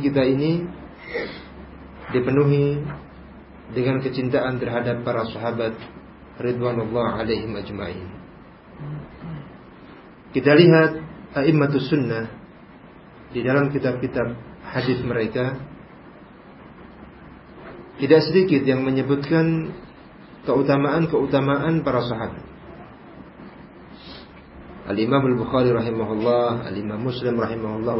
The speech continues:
ta'ala, dan yang lainnya menyebutkan bab-bab khusus atau kumpulan-kumpulan hadis tertentu di dalam kitab sahih tersebut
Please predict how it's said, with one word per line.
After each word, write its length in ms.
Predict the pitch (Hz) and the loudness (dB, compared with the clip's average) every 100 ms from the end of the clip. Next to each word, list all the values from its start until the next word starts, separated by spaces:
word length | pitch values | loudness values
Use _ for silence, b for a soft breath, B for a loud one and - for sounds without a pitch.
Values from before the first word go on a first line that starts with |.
| 113 | -2
ta'ala, 240 | 101 123 | -2 -2
dan 160 | 120 117 | -2 -2
yang 160 | 110 | -4
lainnya 400 | 113 120 127 156 185 - - - - - - - - - - - - - - - - - - - - - - - - 113 | -4 -2 0 -2 -4 -8 -14 -16 -18 -20 -20 -20 -20 -20 -20 -20 -20 -20 -18 -18 -16 -16 -18 -20 -20 -20 -20 -20 -14 -4
menyebutkan 800 | 117 120 139 139 135 127 127 127 - - - - - - - - - - - - - - - - - - - - 110 | -2 2 2 4 2 2 -2 -6 -12 -20 -20 -20 -20 -20 -20 -20 -20 -20 -20 -20 -20 -20 -20 -20 -20 -20 -20 -12 2
bab-bab 560 | 131 143 143 135 123 | 4 4 4 2 2
khusus 400 | 135 123 160 160 - - 127 - | 0 0 2 0 -2 -10 -10 -6
atau 320 | 120 127 120 | 0 0 2
kumpulan-kumpulan 880 | 135 127 160 170 151 151 143 143 135 | 0 0 2 2 2 0 2 2 2
hadis 300 | 123 127 127 - | 0 -2 -2 -2
tertentu 400 | - 143 147 143 | -4 -4 0 0
di 140 | 135 | 2
dalam 480 | 123 123 120 117 113 - - | 2 2 0 -6 -10 -12 -8
kitab 300 | - 135 123 - | -4 0 -2 0
sahih 320 | 131 123 120 | 0 0 0
tersebut 480 | - - 160 180 | -2 -4 -2 -4